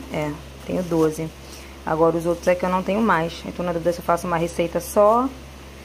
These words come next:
pra tirar um pouco desse e um pouco desse. Porque esse aqui tem bastante, eu não preciso, né? Tô pensando, gente, se eu faço ou não. Arrebitei a tanga, gente, ó.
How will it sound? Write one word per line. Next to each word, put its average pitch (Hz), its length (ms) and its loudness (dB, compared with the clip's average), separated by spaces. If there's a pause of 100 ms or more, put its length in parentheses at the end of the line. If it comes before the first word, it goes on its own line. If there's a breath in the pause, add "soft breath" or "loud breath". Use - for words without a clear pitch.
(720)
pra 170 120 2
tirar 175 220 4
um 175 80 2
pouco 180 260 0
desse 170 280 0
e 180 40 0
um 170 40 -4
pouco 160 240 -4
desse. 247 760 4 (440)
Porque 226 180 4
esse 247 140 2
aqui 262 100 -4
tem 277 140 4
bastante, 247 500 2
eu 220 40 0
não 214 60 0
preciso, 190 480 -4
né? 180 220 -2 (840)
Tô - 80 -16
pensando, 180 460 0
gente, 175 300 -6
se - 60 -4
eu 185 80 0
faço - 360 -2
ou 101 40 0
não. 80 200 -2 (840)
Arrebitei 185 560 2
a 170 60 2
tanga, 139 440 0
gente, 151 520 0
ó. 165 200 4